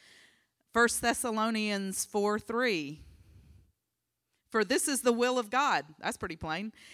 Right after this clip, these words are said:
"Even your sanctification, that ye should abstain from fornication."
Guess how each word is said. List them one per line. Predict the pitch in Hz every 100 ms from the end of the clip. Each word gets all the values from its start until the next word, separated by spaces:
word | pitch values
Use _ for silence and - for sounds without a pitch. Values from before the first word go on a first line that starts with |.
| -
"Even | - 262 277 285
your | 262 233
sanctification, | - 269 262 - 294 240 - 254 349 - 214 226
that | 214 190
ye | 233 269
should | - 254
abstain | 226 - 247 269 285
from | 277 247
fornication." | 254 254 262 247 269 359 - 127 151